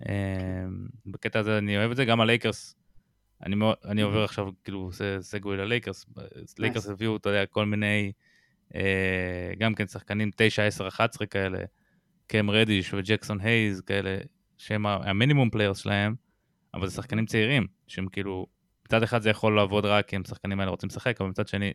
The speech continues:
Speaker 2: זה שחקנים ש-, הם, הם ה-, הם, הם, העתיד עוד לפניהם והם רוצים להוכיח את עצמם, ו-,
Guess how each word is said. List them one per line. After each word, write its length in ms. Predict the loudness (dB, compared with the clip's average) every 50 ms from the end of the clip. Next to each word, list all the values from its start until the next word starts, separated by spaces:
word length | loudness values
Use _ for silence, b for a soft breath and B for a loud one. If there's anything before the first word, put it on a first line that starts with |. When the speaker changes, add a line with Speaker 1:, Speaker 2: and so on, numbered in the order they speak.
| -8 -12
Speaker 2:
זה 100 | -14 -14
שחקנים 400 | -14 -14 -12 _ -8 -8 -6 -2
ש-, 60 | 0 0 -2 -2 -6 _ _ _ _ _ _ _ _ _ _ _ _ _ _ _ _ _ _ _ _ _ _ _ _ _ _
הם, 180 | -4 -2 -2 -4 -6 -6
הם 180 | -6 -4 -4
ה-, 300 | -4 -4 -4 -4 -6 -6 -8 -12 _ _ _ _ _ _ _ _ _ _
הם, 140 | -8 -6 -6 -6
הם, 180 | -4 -4 -6 -6 -8 _ _ _ _ _ -16 -16 -16 _ _ -20 -20 _ _ _ -2
העתיד 300 | -2 0 4 8 8 8
עוד 140 | 8 8
לפניהם 380 | 6 2 0 2 4 4 4 4
והם 120 | 4 2 2
רוצים 280 | 2 0 0 0 0 0
להוכיח 280 | 0 2 0 -2 -2
את 60 | -2 -8
עצמם, 220 | -12 -10 -10 -8 -8 -8 -8 -6
ו-, 180 | -6 -4 -4